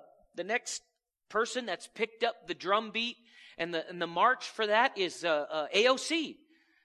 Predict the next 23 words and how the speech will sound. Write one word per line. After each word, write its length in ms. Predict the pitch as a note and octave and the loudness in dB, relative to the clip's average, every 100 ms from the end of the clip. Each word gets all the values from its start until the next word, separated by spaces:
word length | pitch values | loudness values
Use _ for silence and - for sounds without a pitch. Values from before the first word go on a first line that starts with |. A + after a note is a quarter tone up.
| _ _ _ _ | _ _ _ _
She's, 400 | - A#3+ D4+ C4 G#3+ | -2 2 2 0 2
now, 300 | B3 D4+ E4+ | 6 8 6
now 340 | C4+ D#4+ E4 | 8 8 8
we, 140 | C#4 | 4
we, 240 | C#4 A#3 C#4 | 0 -2 -4
now 320 | G#3+ C4 E4 | 2 8 8
we 140 | B3+ A#3 | 6 0
only 180 | G3+ | 0
have 180 | F#3 F3 | 2 2
twelve 280 | - G3+ C#3+ | 2 0 2
years. 200 | D3 - - - - | -2 -6 -12 -6 0
Well, 100 | F#4 | 2
you 80 | |
lied 300 | A3+ E4+ G#4+ | 4 4 4
to 60 | D#4+ | 0
me 140 | G3+ | -2
last 420 | D#3 D#3 F4 - - | 2 2 2 0 -4
time 300 | D3 D3 - | -4 -2 0
about 240 | D3+ D#3 | 0 0
the 60 | D3 | 4
last 380 | D#3+ D#4 - | 6 6 2
twelve 280 | - C#3 A#2+ | -2 -2 -2
years. 400 | - G#2+ D3+ - | -8 -10 -10 -10